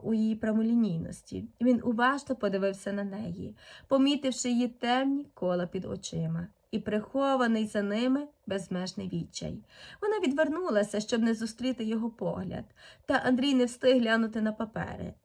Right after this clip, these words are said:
як раптом почув тоненький дитячий голос.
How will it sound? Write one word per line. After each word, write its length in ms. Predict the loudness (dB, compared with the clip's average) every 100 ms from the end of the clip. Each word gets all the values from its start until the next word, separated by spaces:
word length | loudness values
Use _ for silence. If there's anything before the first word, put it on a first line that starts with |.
| -2
як 200 | -2 0
раптом 440 | -4 -4 -4 -8
почув 560 | -6 -8 -4 -2 -2 -4 -16 -20 _
тоненький 600 | 0 2 4 2 -2 -4
дитячий 540 | -2 -2 -2 -2 -2 -4
голос. 480 | -2 -2 0 -4